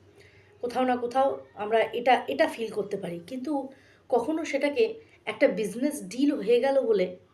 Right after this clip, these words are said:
বিরিয়ানি পার্টির জন্য লাফাতে পারি না। যদি কন-, উম, আমাদের সাইডের কেউ,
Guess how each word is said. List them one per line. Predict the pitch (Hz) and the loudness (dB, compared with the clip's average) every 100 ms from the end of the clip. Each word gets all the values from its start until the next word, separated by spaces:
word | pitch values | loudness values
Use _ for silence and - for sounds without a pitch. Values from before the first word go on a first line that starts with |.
| _ - _ _ _ | _ -20 _ _ _
বিরিয়ানি | 175 214 247 277 285 | -10 -6 -2 -2 -2
পার্টির | 285 220 226 208 | -2 -4 -6 -10
জন্য | 262 269 | -8 -6
লাফাতে | 226 170 220 247 | -4 -6 -6 -6
পারি | 202 160 | -6 -8
না। | 156 151 - _ _ _ _ _ _ - - | -10 -16 -20 _ _ _ _ _ _ -20 -8
যদি | 202 294 359 359 - - - | 0 6 6 6 -4 -16 0
কন-, | 240 226 226 226 220 | 6 6 4 -2 -4
উম, | 202 196 190 180 | 0 0 -2 -4
আমাদের | 208 240 285 349 - 247 | 0 2 4 2 0 -4
সাইডের | 254 269 277 311 277 | 2 4 4 0 2
কেউ, | 269 262 - | 6 6 6